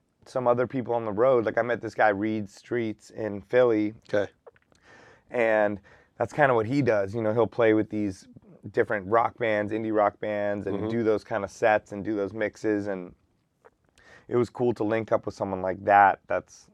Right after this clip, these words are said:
Speaker 1: in the same vein, but he's doing his own
Speaker 2: Yeah.
Speaker 1: thing, you know, with it.
Speaker 2: Sure.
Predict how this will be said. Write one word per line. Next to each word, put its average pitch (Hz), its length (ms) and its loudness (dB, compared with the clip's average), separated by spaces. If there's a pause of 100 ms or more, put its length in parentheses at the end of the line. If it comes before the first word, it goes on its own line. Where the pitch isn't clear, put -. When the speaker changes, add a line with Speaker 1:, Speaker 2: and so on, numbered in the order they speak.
(360)
Speaker 1:
in 110 120 -6
the 98 100 -4
same 107 400 -4
vein, 98 440 -2
but 110 160 4
he's 117 160 -2
doing 113 200 -2
his 98 140 -2
own 98 460 -2 (200)
Speaker 2:
Yeah. 107 140 0
Speaker 1:
thing, 95 280 -4 (120)
you 110 140 -4
know, 90 80 -4
with 95 240 -6
it. 98 220 -4
Speaker 2:
Sure. 107 280 -4